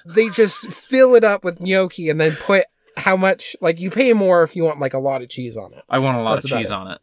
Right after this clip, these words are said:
Speaker 1: Yeah. So
Speaker 2: <laughs> Let
Speaker 1: then you
Speaker 2: me
Speaker 1: pay
Speaker 2: t-,
Speaker 1: six.
Speaker 2: well, let me
Speaker 1: Six dollars.
Speaker 2: tell you something. I want a lot of cheese on that bitch. <laughs>
Speaker 1: Um, and that was one of the best things we ate. Um, we also got stuff from,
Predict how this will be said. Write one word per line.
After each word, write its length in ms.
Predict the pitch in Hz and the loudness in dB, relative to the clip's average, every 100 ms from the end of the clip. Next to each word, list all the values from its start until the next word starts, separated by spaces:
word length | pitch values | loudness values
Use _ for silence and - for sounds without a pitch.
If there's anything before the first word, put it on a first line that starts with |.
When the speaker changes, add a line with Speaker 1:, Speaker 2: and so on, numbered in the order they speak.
| - | -6
Speaker 1:
Yeah. 360 | 165 117 107 127 | -4 -2 -4 -8
So 180 | - 208 | 0 4
Speaker 2:
<laughs> 0 | |
Let 80 | |
Speaker 1:
then 120 | 220 247 | 6 6
you 100 | 240 | 6
Speaker 2:
me 60 | |
Speaker 1:
pay 100 | 220 185 | 4 2
Speaker 2:
t-, 60 | |
Speaker 1:
six. 640 | 254 175 131 - - - - | 0 0 0 -4 -14 -14 -10
Speaker 2:
well, 280 | 247 240 202 | -2 0 2
let 160 | 233 | 2
me 80 | 285 | 0
Speaker 1:
Six 140 | - | 0
dollars. 0 | - | 0
Speaker 2:
tell 180 | 196 | 0
you 180 | 170 175 | 0 -4
something. 340 | 147 165 151 147 | -2 -2 0 0
I 80 | 170 | 0
want 180 | 175 | 0
a 60 | 156 | 0
lot 200 | 139 135 | 2 0
of 100 | 127 | -2
cheese 300 | - 135 117 | -6 -4 -2
on 140 | 120 | -2
that 200 | 117 117 123 | -2 -4 -2
bitch. 340 | 120 165 - | -4 -2 2
<laughs> 0 | |
Speaker 1:
Um, 640 | 185 180 170 151 135 349 302 | 4 4 4 4 2 0 2
and 120 | 202 | 6
that 80 | 254 | 6
was 120 | 240 | 6
one 80 | 226 | 2
of 60 | 180 | 2
the 60 | |
best 220 | 151 139 | 2 0
things 240 | - 143 127 | -4 -8 -8
we 140 | 123 | -8
ate. 160 | 113 113 - - - - - _ - - - - | -8 -10 -14 -20 -20 -20 -20 _ -16 -14 -12 0
Um, 440 | 202 165 143 131 123 - - | 4 4 4 2 -4 -10 0
we 140 | 220 | 2
also 260 | 226 220 214 | 2 0 0
got 220 | 190 170 | 0 -2
stuff 240 | - 151 143 | -2 -2 -2
from, 540 | - 156 147 147 | -4 -2 -2 -2